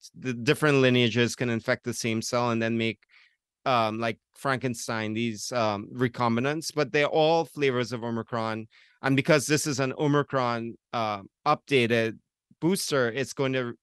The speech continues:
uh, the promise is it's gonna help prevent some of these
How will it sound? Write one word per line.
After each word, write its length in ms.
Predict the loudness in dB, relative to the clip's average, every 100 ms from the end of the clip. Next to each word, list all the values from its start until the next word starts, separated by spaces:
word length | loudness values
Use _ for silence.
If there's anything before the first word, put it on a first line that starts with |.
| -6
uh, 280 | -2 -2 -4 -10 _ _ -6
the 100 | -6
promise 440 | 0 2 2 0
is 140 | -2 -2
it's 180 | -6 -4
gonna 320 | -2 -2 -6 -12 -20 -4
help 220 | -2 -2
prevent 380 | -2 -2 -2 -2
some 200 | -4 -4
of 120 | -4
these 460 | -2 -4 -4 -10